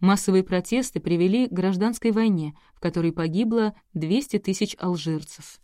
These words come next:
И ему никто не мог его дать. Всех свидетелей унесла смерть. Поздно вечером Зоя уже сидела у него на кухне, а он готовил ей спагетти Альфредо.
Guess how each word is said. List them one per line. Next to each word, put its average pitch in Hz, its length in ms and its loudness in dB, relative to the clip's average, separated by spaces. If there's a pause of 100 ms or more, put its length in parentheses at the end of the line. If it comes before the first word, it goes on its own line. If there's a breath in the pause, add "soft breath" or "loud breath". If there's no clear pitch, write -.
(640)
И 196 80 4
ему 202 300 6
никто 196 320 2
не 190 120 6
мог 180 260 2
его 170 200 0
дать. 160 400 -6 (240)
Всех - 300 -2
свидетелей 190 640 2
унесла 165 400 -2
смерть. - 560 -12 (500 soft breath)
Поздно 254 300 8
вечером 196 480 2
Зоя 220 240 2
уже 185 180 0
сидела 170 460 0
у 160 40 -2
него 160 220 -4
на 160 140 -4
кухне, 208 520 -2
а 185 100 -2
он 285 160 6
готовил 220 420 2
ей 190 160 2
спагетти 185 680 -2
Альфредо. 160 640 -6